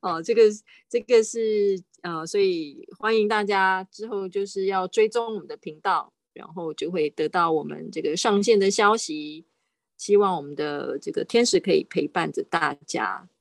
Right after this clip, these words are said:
我们所有的播客讨论呢，都会在，呃，Facebook、脸书上面有一个社团叫做“人生蜕变者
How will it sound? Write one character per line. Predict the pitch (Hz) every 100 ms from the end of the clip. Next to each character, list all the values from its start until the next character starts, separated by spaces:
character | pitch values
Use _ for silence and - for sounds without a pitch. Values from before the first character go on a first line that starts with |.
| _ _
我 | -
们 | 208 226
所 | 285 285 294
有 | 269
的 | 208 202
播 | 233
客 | 233 254
讨 | 233 190
论 | 156 208 214
呢， | 196 190 185 185 185
都 | 190 196
会 | 202 202 185
在， | 180 190 185 175 165 160 156 151 _ _ -
呃， | 160 151 151 151 151 165
Facebook、 | - 247 269 - 233 170 - _ _ _ _
脸 | - 180 170
书 | - 208
上 | 202 202
面 | 196 185
有 | 151 127
一 |
个 | 147 180 170
社 | 170 294
团 | - 165 156
叫 | 160 175
做 | 165 180 165
“人 | 156 160 165
生 | 190 247 240
蜕 | 277 214
变 | 214 208 165
者 | 139